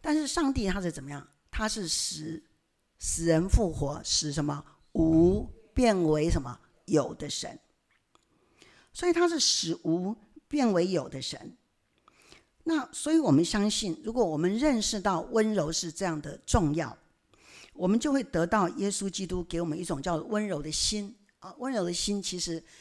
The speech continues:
它的原文是温柔的灵。那我们就能够从主那里得到一种叫做温柔的能力，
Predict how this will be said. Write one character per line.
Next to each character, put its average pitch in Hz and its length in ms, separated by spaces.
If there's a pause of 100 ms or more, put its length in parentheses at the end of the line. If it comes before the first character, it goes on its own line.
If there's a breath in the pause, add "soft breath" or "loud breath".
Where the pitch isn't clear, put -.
(120 loud breath)
它 233 100
的 214 80
原 175 240
文 170 140
是 196 120
温 214 200
柔 156 160
的 147 100
灵。 139 480 (1500 loud breath)
那 247 220
我 - 120
们 190 120
就 294 140
能 196 120
够 202 160 (220)
从 185 240
主 165 160
那 185 140
里 151 120
得 147 220
到 185 180
一 170 60
种 147 180
叫 175 100
做 160 200
温 214 200
柔 170 160
的 147 120
能 143 360
力， 202 240